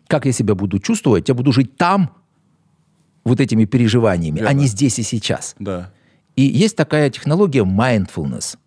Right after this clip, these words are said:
Speaker 1: или осознанное созерцание, когда максимально ты находишься здесь и сейчас в моменте и не думаешь о том, что где-то когда-то было или что-то когда-то будет.
Speaker 2: Это техника психологическая?
Speaker 1: Да.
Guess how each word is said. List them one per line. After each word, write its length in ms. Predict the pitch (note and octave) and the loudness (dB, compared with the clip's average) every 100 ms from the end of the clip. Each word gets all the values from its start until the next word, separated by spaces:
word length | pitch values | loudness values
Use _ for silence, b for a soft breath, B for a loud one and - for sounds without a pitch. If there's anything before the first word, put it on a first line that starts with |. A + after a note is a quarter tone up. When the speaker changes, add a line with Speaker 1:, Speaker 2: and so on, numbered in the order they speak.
| _ | _
Speaker 1:
или 160 | - G#2 | -2 -2
осознанное 680 | - G2+ B2+ A2+ B2 G2+ F#2 | -2 -4 -2 0 0 0 0
созерцание, 720 | - F#2+ G#2 - F#2+ C#2+ C2+ | -2 -2 -2 -2 -4 -4 -8
когда 260 | - G2 A#2+ | -8 -2 0
максимально 560 | A2+ - B2 C3 G#2+ | 0 0 0 2 2
ты 100 | F#2+ | 0
находишься 540 | G#2 F#2+ G#2 F#2 - E2+ | -2 -2 -2 -4 -4 -6
здесь 380 | D#2+ G#2+ F#2 - | -4 -4 -4 -6
и 20 | |
сейчас 420 | - - F2 - | -10 -6 -6 -6
в 140 | D#2+ | -10
моменте 580 | - C2+ F#2+ G3+ G#3 B2+ b b b b b - | -8 -4 2 4 2 -4 b b b b b 2
и 120 | E3 | 4
не 120 | G3 | 4
думаешь 460 | F#3 A3+ F#3+ C3 C3+ | 2 2 2 2 0
о 60 | |
том, 180 | - C3+ | 0 -4
что 160 | - A2 | -2 -6
где-то 340 | G#2+ G#2+ G2 | -4 -4 -4
когда-то 480 | G2 F#2+ F2+ E2 C#2+ | -8 -8 -8 -10 -6
было 380 | E2 G#3+ G#2+ - b b - | -4 -2 -2 -6 b b -10
или 180 | F2+ | -8
что-то 320 | E2 D#3+ D#3 - | -6 -8 -8 -8
когда-то 480 | D2+ E2 A2+ F#2+ | -8 -8 -8 -8
будет. 500 | D2+ A2 G2+ - - _ b b b b - | -10 -8 -8 -8 -12 _ b b b b -4
Speaker 2:
Это 500 | D3 E3+ C#3+ B2+ D#2 _ _ _ - | -2 0 0 0 -2 _ _ _ -2
техника 480 | D#3 C#3+ A2 - | -2 0 -4 -6
психологическая? 920 | F2 - - G2 A2+ E3 - - A2 - B B B | -10 -10 -4 -2 -2 -6 -8 -10 -10 -14 B B B
Speaker 1:
Да. 220 | D#3+ A#3 | 0 0